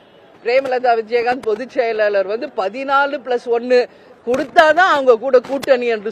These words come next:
சொல்றாங்கன்ற மாதிரி நீங்க போடுறீங்க. நாங்க என்ன சொல்றோன்றதை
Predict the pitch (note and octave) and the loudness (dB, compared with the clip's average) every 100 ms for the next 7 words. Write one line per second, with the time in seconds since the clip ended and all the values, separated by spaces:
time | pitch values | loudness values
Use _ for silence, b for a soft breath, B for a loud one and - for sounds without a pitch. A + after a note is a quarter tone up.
0 | - A3 A#3 G#3+ G3+ F#3+ F3+ F3 A3 F#4 | -2 0 0 0 -2 -6 -4 -2 -2 -2
1 | C4+ A3 F#3 F3+ G3 F3+ D3 - _ _ | -2 -2 -4 -2 -2 -2 -8 -14 _ _
2 | _ - - - - - A3+ G#3 A#3 F4 | _ -20 -20 -20 -14 -4 -2 -2 0 -2
3 | F4 C4+ B3 C#4 C4+ B3+ B3+ | 0 0 2 4 2 2 0